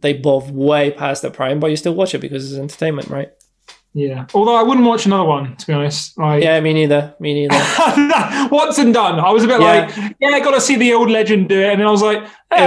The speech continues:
Speaker 1: was
Speaker 2: "Eh."
Speaker 1: a, yeah, blast from the past. It's just like, "Wow, Tyson again. Let's watch him and everything." And yeah, I'm done. Like,
Speaker 2: No, I'm just like,
Speaker 1: mate,
Speaker 2: "Yeah,
Speaker 1: just
Speaker 2: would not
Speaker 1: stay
Speaker 2: watch
Speaker 1: there.
Speaker 2: that again."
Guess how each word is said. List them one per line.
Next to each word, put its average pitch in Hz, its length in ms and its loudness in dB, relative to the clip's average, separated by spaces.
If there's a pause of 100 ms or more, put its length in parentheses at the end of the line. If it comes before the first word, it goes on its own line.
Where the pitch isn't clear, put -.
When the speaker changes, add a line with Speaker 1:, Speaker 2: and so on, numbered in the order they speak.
Speaker 1:
was 180 160 4
Speaker 2:
"Eh." 170 200 4
Speaker 1:
a, 170 40 -4
yeah, 190 240 0
blast 170 440 -2
from 165 160 0
the 156 60 -2
past. 160 480 -2
It's 156 140 -8
just 143 220 -6
like, 156 180 0
"Wow, 151 460 0
Tyson 156 480 -4
again. 147 400 0
Let's 139 240 0
watch 147 220 0
him 143 120 -6
and 135 100 -6
everything." 135 480 -8
And 135 160 -12
yeah, 175 320 0
I'm 147 200 -4
done. 151 340 0
Like, 139 240 -4 (180)
Speaker 2:
No, 180 140 0
I'm 185 180 0
just 170 160 -4
like, 180 140 2
Speaker 1:
mate, 160 200 4
Speaker 2:
"Yeah, 196 180 0
Speaker 1:
just 165 160 -2
Speaker 2:
would 202 100 4
not 202 140 4
Speaker 1:
stay 165 80 4
Speaker 2:
watch 156 160 4
Speaker 1:
there. 151 100 2
Speaker 2:
that 165 180 -10
again." 151 380 -6